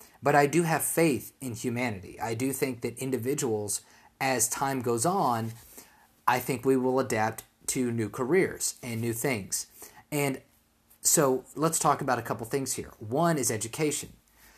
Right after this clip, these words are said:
So one is we have to move away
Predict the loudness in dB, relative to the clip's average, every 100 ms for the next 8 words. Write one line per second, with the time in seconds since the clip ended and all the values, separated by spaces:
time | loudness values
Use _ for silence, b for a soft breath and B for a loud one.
0 | b 0 2 4 2 0 2 4 4 2
1 | 0 0 2 4 0 -2 -4 -2 2 2
2 | 2 0 2 2 2 0 0 -2 -6